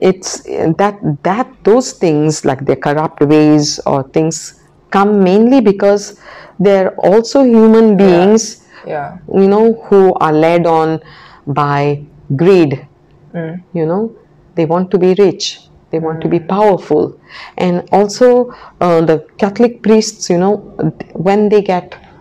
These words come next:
Speaker 1: when they take their vows as priests, they
Speaker 2: Mm.
Speaker 1: think that they are married to the Catholic faith. And that's why the Catholic priests are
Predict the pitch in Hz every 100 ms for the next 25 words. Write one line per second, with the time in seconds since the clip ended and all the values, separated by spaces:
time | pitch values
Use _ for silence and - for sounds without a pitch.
0 | - - - 170 190 170 175 165 220 220
1 | - 156 147 156 165 185 180 - 160 156
2 | - - - _ _ - - - 170 -
3 | 202 190 156 - 156 147 143 147 151 165
4 | 175 196 196 180 143 143 139 160 147 -
5 | 156 - _ - 160 151 185 196 165 165
6 | 202 - - - - 160 160 160 175 -
7 | 202 196 190 190 -